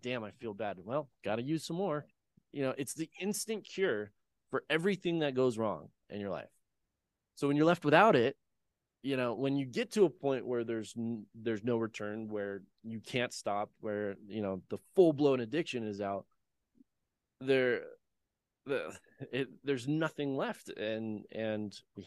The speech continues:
have to figure out what to fill ourselves with, because we had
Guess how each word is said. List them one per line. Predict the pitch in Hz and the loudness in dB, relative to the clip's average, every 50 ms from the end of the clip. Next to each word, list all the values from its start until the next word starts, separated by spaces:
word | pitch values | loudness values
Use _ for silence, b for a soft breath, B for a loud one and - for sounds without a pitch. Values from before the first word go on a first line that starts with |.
| - - | -2 0
have | 175 180 185 - - | 2 2 0 -2 -8
to | - 131 | -10 -10
figure | - - 127 117 113 110 107 | -6 -6 -4 -2 -2 0 0
out | 104 101 95 - | 0 -2 -2 -6
what | 104 101 104 113 110 - _ | -8 -2 0 0 0 -2 _
to | - 110 | -10 -12
fill | 98 - - 113 107 | -12 -6 -4 -2 -2
ourselves | 98 92 82 - - 90 90 87 - - | -2 -4 -4 -6 -8 -8 -8 -8 -6 0
with, | 110 120 151 208 - - _ _ _ _ _ _ _ _ _ _ _ _ _ _ _ _ _ _ _ _ _ _ _ _ _ _ | 4 6 6 6 4 0 _ _ _ _ _ _ _ _ _ _ _ _ _ _ _ _ _ _ _ _ _ _ _ _ _ _
because | 110 104 - 107 95 87 | -8 -4 -4 -4 -4 -2
we | 95 95 95 | -2 -2 0
had | 92 87 | -2 -2